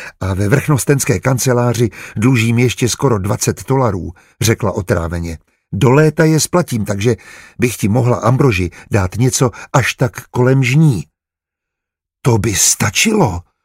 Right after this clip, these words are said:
rozzářil se její bratr. „Do žní vystačím s tím, co mi půjčí babička. Je to spousta peněz. Za ty si budu moci sjednat i nějakého pomocníka. S ním to půjde určitě rychleji než s Agátkou.“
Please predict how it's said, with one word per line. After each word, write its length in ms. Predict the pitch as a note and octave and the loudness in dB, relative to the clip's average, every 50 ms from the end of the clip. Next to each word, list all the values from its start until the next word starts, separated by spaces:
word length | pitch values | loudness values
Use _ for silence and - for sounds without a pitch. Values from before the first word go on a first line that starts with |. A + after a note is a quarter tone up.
| _ _ _ _ - - | _ _ _ _ -2 2
rozzářil 640 | A#2+ A#2+ A#2 G2+ G2+ C3+ A#2 A#2 A2 G2+ B2 A#2 | 2 4 4 4 2 2 2 2 2 2 2 0
se 160 | - - - | 0 0 0
její 260 | G2 G#2 G#2+ G2+ G2+ G2 | 0 2 2 0 0 0
bratr. 380 | G2 G#2+ G#2 - - G#2 F2+ - _ _ _ _ _ _ _ _ _ - - | 0 -2 -2 -2 -2 -4 -4 -4 _ _ _ _ _ _ _ _ _ -6 0
„Do 160 | G#2 D3 D#3 | 4 4 6
žní 280 | D#3+ D3+ F3 E3+ D3+ C3+ | 6 6 6 6 4 4
vystačím 500 | B2 D3 - - E3 D3+ - D#3 C#3+ A#2+ | 2 0 0 0 -2 -2 0 0 0 0
s 80 | - - | 0 2
tím, 220 | - F3+ F3 D3+ - - - - | 4 4 4 4 2 -2 -14 -6
co 160 | - - D#3+ | 2 4 4
mi 120 | D3+ D#3+ - | 4 4 4
půjčí 360 | - D#3 D#3+ C#3+ - - F#3 | 4 2 2 2 2 2 4
babička. 540 | D3 G3 D#3+ F#3+ A#2+ - - - G#2+ G2 - - - - - - | 4 4 4 4 2 0 -2 -4 -4 -6 -6 -8 -12 -8 0 2
Je 100 | C3+ - | 2 4
to 120 | - C3 | 4 2
spousta 520 | - - - - D#3 C#3+ A#2 - - - - | 0 0 2 4 4 4 4 4 0 0 2
peněz. 480 | - E3 F#3 E3+ C3 G#2+ G2+ - - - - - - - | 2 2 2 4 2 2 0 -4 -6 -6 -10 -16 -8 -2
Za 160 | A2 A2 C3 | 0 2 4
ty 120 | - E3+ C3+ | 4 4 2
si 140 | - C#3 | 4 2
budu 220 | A2 G2+ D3+ E3+ D3+ | 2 4 4 4 4
moci 260 | C#3 B2 - - C3 | 2 2 0 0 0
sjednat 400 | - - D3+ D#3 E3 F3 E3 - - - - - | 2 2 2 2 4 2 2 0 -4 -12 -4 0
i 80 | C#3 | 2
nějakého 460 | B2+ C#3+ E3+ E3 D#3 - F#3 E3+ E3+ | 4 4 4 2 4 4 4 4 4
pomocníka. 760 | - - G#3+ G#3 G#3 F#3 - - D3 C3 A2 - - G2 F#2 F2 - - - - _ - - | 4 4 2 4 4 2 2 0 0 0 -2 -2 -4 -6 -6 -6 -10 -18 -20 -20 _ -6 -4
S 100 | - - | -2 0
ním 260 | B2 C3 D#3+ E3+ D#3 | 2 4 4 4 2
to 140 | - C3 G#2 | 2 0 -2
půjde 400 | - - C#3+ D3 C#3 B2 C3 - | 0 2 2 2 2 2 0 0
určitě 480 | - C#3+ B2 A#2 - C#3+ - - B2 | 0 -2 -2 0 -2 -2 0 2 2
rychleji 440 | A2 B2 A#2 - - C3+ C#3 B2+ A2 | 2 2 0 0 0 0 2 2 0
než 160 | G#2+ G#2+ G2 | 0 -2 -4
s 60 | - - | -6 -4
Agátkou.“ 600 | - - G2 G#2+ G2+ F#2+ - - - G2 G2 G2 | -4 -2 0 0 0 -2 -4 -4 -6 -6 -6 -6